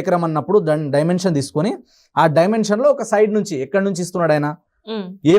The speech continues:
Speaker 1: పార్ట్ ఇస్తున్నాడు, అది మొత్తం క్లియర్గా దాంట్లో మెన్షనే ఉంటది. అది
Speaker 2: Hmm.
Speaker 1: మెన్షన్ చేస్తారు కంపల్సరీ. అది
Speaker 2: Hmm.
Speaker 1: మెన్షన్ చేసిన తర్వాతనే ఆ డాక్యుమెంట్ అనేది రిజిస్ట్రేషన్ అవుతది, మ్యూటేషన్ అవుతది.
Speaker 2: రైట్.
Speaker 1: అది చూసుకున్న తర్వాత మాత్రమే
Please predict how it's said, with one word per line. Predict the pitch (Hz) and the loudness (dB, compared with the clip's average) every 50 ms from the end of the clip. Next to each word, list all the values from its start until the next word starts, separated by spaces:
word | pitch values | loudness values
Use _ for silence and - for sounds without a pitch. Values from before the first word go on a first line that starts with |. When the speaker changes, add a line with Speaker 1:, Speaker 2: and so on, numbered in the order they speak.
| 208 196 | 4 2
Speaker 1:
పార్ట్ | 170 175 170 185 175 | 0 -2 -2 -4 -8
ఇస్తున్నాడు, | - - 180 156 143 139 147 147 - _ _ _ _ _ _ _ _ _ _ _ _ _ - _ - 143 | -8 -8 -6 -4 -4 -4 -4 -6 -8 _ _ _ _ _ _ _ _ _ _ _ _ _ -16 _ 0 2
అది | 165 240 214 185 | 2 4 4 2
మొత్తం | 180 180 - 254 254 240 247 | 2 0 -2 -4 -4 -2 -4
క్లియర్గా | - 190 196 185 190 202 226 196 | -6 -4 -2 0 0 0 0 -2
దాంట్లో | 175 170 170 208 226 185 | -2 -2 -2 -2 -2 -2
మెన్షనే | 180 202 196 - 214 208 165 139 | 0 0 0 0 0 0 0 0
ఉంటది. | - 110 90 - - _ _ _ _ - | -2 -4 -8 -12 -14 _ _ _ _ 0
అది | 160 180 | 2 2
Speaker 2:
Hmm. | 160 156 | 2 2
Speaker 1:
మెన్షన్ | 175 180 220 214 180 160 | 2 2 2 2 2 0
చేస్తారు | 156 - - 131 110 113 | 0 0 -2 -4 -2 -4
కంపల్సరీ. | 107 101 110 107 - 117 - - - | -6 -6 -6 -6 -6 -8 -6 -4 -2
అది | 131 151 | 0 2
Speaker 2:
Hmm. | 143 143 | 2 4
Speaker 1:
మెన్షన్ | 151 160 - 202 190 175 | 4 4 4 4 4 2
చేసిన | 170 165 180 170 147 - | 2 2 0 0 2 2
తర్వాతనే | 135 139 147 156 151 185 208 262 427 415 - _ _ _ _ - - 151 | 2 2 2 2 2 0 -2 -2 -4 -6 -10 _ _ _ _ -2 2 2
ఆ | 156 143 123 123 147 | 2 2 2 2 2
డాక్యుమెంట్ | 156 170 170 - 214 214 208 196 185 | 2 2 2 2 2 2 2 2 0
అనేది | 196 202 175 165 | 0 0 0 0
రిజిస్ట్రేషన్ | 165 175 - - 180 180 196 180 | 0 0 -2 -2 -2 0 2 2
అవుతది, | 175 165 214 226 254 214 185 | 4 4 4 4 4 2 2
మ్యూటేషన్ | 190 175 208 202 202 - 202 175 | 2 4 2 2 2 0 -2 -2
అవుతది. | 160 - - 107 90 87 _ _ _ _ 196 202 214 202 202 | -2 -4 -6 -8 -10 -12 _ _ _ _ -14 -12 -12 -10 -12
Speaker 2:
రైట్. | 180 165 160 - - - - - 127 | -12 -14 -18 -20 -20 -12 -2 0 2
Speaker 1:
అది | 156 208 214 214 | 2 2 2 2
చూసుకున్న | 214 220 202 208 - 214 196 - - | 0 -2 0 0 2 2 2 4 4
తర్వాత | 180 180 175 180 180 170 160 | 4 4 2 2 0 0 0
మాత్రమే | 160 - - 180 202 240 | -2 -2 -2 -2 0 0